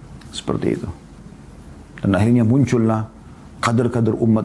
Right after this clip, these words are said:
ini dari Abu Bakar, Umar, Uthman, Ali, Talha, Zubair, sahabat-sahabat Nabi Ridwanul Alim yang bahkan dapat jaminan surga selama mesa-, mereka masih hidup di dunia. Itu yang betul-betul mentauhidkan Allah Subhanahu wa taala. Ini realisasi yang luar biasa.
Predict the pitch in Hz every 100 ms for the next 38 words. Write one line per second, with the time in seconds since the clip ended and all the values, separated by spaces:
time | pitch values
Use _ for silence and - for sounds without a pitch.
0 | 117 107 101 98 95 101 117 107 98 123
1 | 113 107 107 139 131 117 - 123 117 -
2 | 135 113 110 110 87 120 123 127 135 123
3 | 117 113 113 117 - 107 107 113 104 104
4 | 113 110 107 101 - 104 98 104 - 127
5 | 113 107 104 104 165 175 127 110 - -
6 | - - - 120 117 117 113 110 113 110
7 | 117 113 117 113 107 131 143 117 117 -
8 | - - 117 117 131 107 104 104 135 107
9 | 101 92 98 131 - 98 - 98 92 -
10 | - 98 95 92 - - - 143 135 117
11 | 113 113 113 117 101 95 92 101 101 -
12 | -